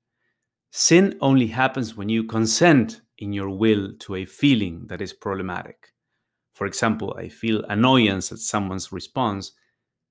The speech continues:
The feeling itself is not a sin. But if I decide to lash out and talk to that person with a harshness that is out of proportion, then I am sinning, not because the, the feeling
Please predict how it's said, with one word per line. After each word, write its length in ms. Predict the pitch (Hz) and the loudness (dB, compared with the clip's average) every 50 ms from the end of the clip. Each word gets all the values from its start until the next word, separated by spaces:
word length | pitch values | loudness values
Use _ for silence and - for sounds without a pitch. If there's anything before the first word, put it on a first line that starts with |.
| _ _ | _ _
The 100 | - 107 | -16 -16
feeling 460 | - - - - 156 160 160 143 120 | -16 -8 -2 2 2 4 4 4 2
itself 480 | 113 110 113 - - 160 160 135 110 - | 2 0 -2 -2 0 2 2 0 0 -4
is 120 | 107 - | -6 -8
not 140 | 113 110 101 | -6 -6 -6
a 60 | 95 | -6
sin. 460 | 90 - - 151 127 101 90 82 80 - _ _ _ _ _ _ _ _ _ _ _ _ _ - | -6 -4 -2 -2 -2 -2 -4 -8 -12 -16 _ _ _ _ _ _ _ _ _ _ _ _ _ -10
But 120 | 107 101 | -10 -10
if 120 | 101 - - - | -10 -8 -2 2
I 140 | 127 143 | 2 4
decide 560 | 147 135 131 - - - 131 127 127 123 113 - | 4 4 2 0 0 0 2 2 2 2 0 -4
to 140 | - - | -8 -6
lash 300 | 107 113 123 120 120 - | -2 -2 -2 -2 -2 -2
out 300 | 147 135 123 113 101 - | -2 0 0 0 0 -2
and 180 | 95 95 92 - | -6 -10 -10 -8
talk 320 | - 123 117 113 113 113 - | -4 -2 0 0 -2 -4 -8
to 100 | - 101 | -10 -8
that 240 | 98 98 - _ - | -8 -10 -12 _ -6
person 460 | - 113 110 104 - - 101 92 87 | -4 -4 -4 -4 -6 -10 -12 -12 -12
with 120 | 92 90 | -14 -14
a 40 | 92 | -14
harshness 800 | - - - 123 127 120 113 - 110 104 92 - - - - _ _ _ - | -6 0 2 4 4 4 2 -2 -6 -6 -8 -8 -12 -18 -20 _ _ _ -16
that 100 | 92 95 | -14 -12
is 220 | 95 90 - - - - | -12 -12 -14 -16 -12 -8
out 140 | - 117 123 | -4 -2 -2
of 140 | 123 110 - | -2 -2 -6
proportion, 640 | - 113 - - 127 120 110 110 - - 95 87 - _ _ _ _ _ _ _ _ _ _ _ _ _ _ _ _ _ _ - | -10 -12 -8 -4 -2 -2 -2 -2 -6 -12 -14 -16 -16 _ _ _ _ _ _ _ _ _ _ _ _ _ _ _ _ _ _ -6
then 380 | 107 123 151 170 156 - - _ _ _ - | -2 0 2 0 0 -2 -8 _ _ _ -2
I 100 | - 135 | 2 2
am 160 | 143 135 123 110 | 4 4 4 2
sinning, 500 | - - - 180 147 113 95 90 85 - | 2 2 4 4 4 4 2 -2 -6 -6
not 180 | - 90 208 - | -6 -4 -4 -2
because 340 | 160 - - 123 - - | -2 -2 -2 -4 -6 -6
the, 160 | - 107 95 - _ - | -8 -12 -12 -12 _ -18
the 160 | - 90 95 | -18 -18 -18
feeling 560 | - - - - 165 151 131 113 104 98 92 | -18 -4 2 4 4 4 4 2 0 -2 -4